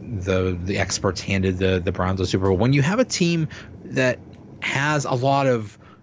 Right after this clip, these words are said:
you know, big pieces on it, you want someone that maybe has been there, that can manage, that knows how to manage those things. And we had no idea whether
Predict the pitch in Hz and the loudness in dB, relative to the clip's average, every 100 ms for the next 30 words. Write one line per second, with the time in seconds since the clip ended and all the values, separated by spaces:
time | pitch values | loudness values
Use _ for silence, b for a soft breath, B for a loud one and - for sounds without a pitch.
0 | - 131 123 120 110 - - 107 156 143 | -20 -12 -8 -8 -10 -16 -16 -4 -2 -2
1 | 117 - 175 190 160 127 104 104 95 95 | -4 -4 -2 -2 -2 0 2 2 0 -4
2 | - B B 165 160 196 233 - 220 196 | -14 B B 2 2 -2 -2 0 2 2
3 | 165 160 156 180 202 170 127 104 143 180 | 0 -4 -4 -4 0 0 0 -4 -4 0
4 | 147 101 95 90 - B 160 175 143 143 | 0 0 0 -2 -4 B -2 0 -2 0
5 | 156 190 185 160 147 156 208 202 160 131 | 0 0 -2 -4 0 2 2 2 0 0
6 | 131 165 247 180 113 101 - 92 92 123 | 0 -2 -2 -2 0 -2 0 -4 -2 -2
7 | 175 247 220 220 226 220 214 220 220 208 | 0 0 2 2 2 2 2 4 4 4
8 | 214 202 | 2 0